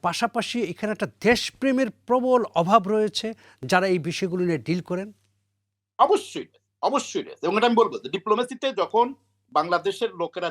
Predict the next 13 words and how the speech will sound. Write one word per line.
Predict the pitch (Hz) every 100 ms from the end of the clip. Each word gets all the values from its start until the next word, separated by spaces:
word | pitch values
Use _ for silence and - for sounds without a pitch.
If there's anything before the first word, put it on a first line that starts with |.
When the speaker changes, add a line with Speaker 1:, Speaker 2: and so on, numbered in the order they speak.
| -
Speaker 2:
যায়, | 147 143
আপনারা | 175 220
অনেক, | 202 208 _ -
আহ, | 165 165 156 147
ইয়ে | 170
পড়েছেন | 170 160 165 175 139
এগুলো | 139 156
দু | 151
একটা, | 156 143 170 143 - _ _ -
বিভিন্ন | 143 175 175
সময় | 175 165 160
যদি | 151 156
আপনি | 139 160 156